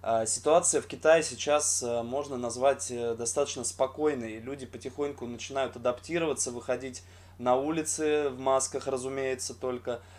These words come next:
А, постепенно открываются там торговые центры, рестораны, различные места, а, большого скопления людей, которые ранее были закрыты для общего посещения.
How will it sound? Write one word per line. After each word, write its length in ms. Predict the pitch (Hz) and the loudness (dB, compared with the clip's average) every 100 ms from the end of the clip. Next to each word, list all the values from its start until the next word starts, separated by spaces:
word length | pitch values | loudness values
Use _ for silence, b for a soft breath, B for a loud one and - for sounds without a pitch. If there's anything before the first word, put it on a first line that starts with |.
| B | B
А, 220 | 113 117 117 | 2 4 4
постепенно 540 | 123 - 143 160 151 | 0 -4 0 0 2
открываются 600 | 120 139 139 143 131 - | 0 2 8 8 6 0
там 220 | 123 117 | -2 0
торговые 440 | 131 127 139 127 120 | 0 2 2 2 0
центры, 800 | - 151 170 165 151 143 131 123 | 2 4 2 2 2 4 4 0
рестораны, 760 | 123 - 123 127 143 151 151 139 | -2 -2 2 6 8 8 4 0
различные 600 | 117 127 139 - 127 123 | 0 -4 -6 -6 -6 -4
места, 580 | 123 123 - 135 127 B B B | -2 -2 4 6 6 B B B
а, 180 | 117 113 | 2 4
большого 380 | 120 120 156 131 | 2 0 0 0
скопления 540 | - 127 135 139 127 | 0 -2 0 0 -2
людей, 340 | 127 131 160 | -4 0 0
которые 380 | 165 - 131 123 | 0 -2 -2 2
ранее 260 | 131 139 127 | 4 2 0
были 380 | 120 131 127 B B - | -4 -2 -2 B B -6
закрыты 580 | 123 127 143 151 143 120 | -2 -2 -2 -2 -2 -4
для 440 | 113 120 117 117 | 0 2 4 2
общего 440 | 104 117 120 - | 0 -4 -6 -8
посещения. 720 | 113 117 - - 131 117 107 | -8 -8 -8 -6 -4 -4 -6